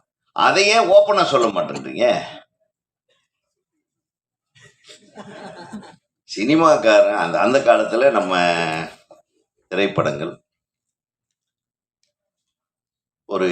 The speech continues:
இயக்குனர், உதவி இயக்குனர்கள் உட்கார்ந்து கதை பண்ணுவோம். தயாரிப்பாளர்,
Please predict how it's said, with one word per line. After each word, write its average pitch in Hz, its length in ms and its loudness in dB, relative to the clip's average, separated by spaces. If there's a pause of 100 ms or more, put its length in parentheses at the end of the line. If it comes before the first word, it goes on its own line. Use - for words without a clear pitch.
(100)
இயக்குனர், 87 520 -4 (1200)
உதவி 92 260 -2
இயக்குனர்கள் 73 480 -4
உட்கார்ந்து 73 260 -6
கதை 67 200 -4
பண்ணுவோம். 69 400 -12 (2000)
தயாரிப்பாளர், 104 640 0